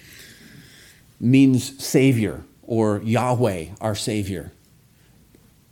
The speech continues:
It's not an uncommon name for Jewish children, but the angel tells Joseph that this must be the child's name because he will save his people from their sins.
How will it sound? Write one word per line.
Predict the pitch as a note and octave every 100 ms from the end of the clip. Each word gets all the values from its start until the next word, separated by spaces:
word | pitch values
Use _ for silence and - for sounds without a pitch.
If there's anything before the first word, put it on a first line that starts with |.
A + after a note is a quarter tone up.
| _ _
It's | - - _
not | C4 A#3
an | E3
uncommon | D#3+ D#3 - C#3+ D3+ D3+ C3+
name | A2 A2 C#3 E3 - _ _ _ _ -
for | A#2
Jewish | G#2+ B2 A2+ - -
children, | B2+ G#2 G#2+ A#2+ C#3 _ _ - - _
but | C#3+
the | C#3 D#3
angel | G3 E3+ E3+
tells | - D#3+ E3+ F#3 E3+ C3+
Joseph | C#3 E3+ D#3 C3+
that | C#3 -
this | D#3+
must | B2+ C3 F#3+ F#3 -
be | C#3 A2+
the | G#2+
child's | A2 D3+ C#3 B2+ A2+
name | C3 E3 D#3+ A#2 G2 - - - - - G#2+
because | G#2+ - - G3 F3+ C#3+ G#2+ G#2+ G2+ - - -
he | - A3 D#3+
will | A2+ C#3 G3 A#2 D#2+ - _ _ _
save | - - C#3 G#2+ F2+ -
his | A2+ G#2
people | - G#2+ F2+ D#2+ D2 - _ _ _
from | - G#2+ F2+
their | F2+
sins. | - F#2 E2 D#2 -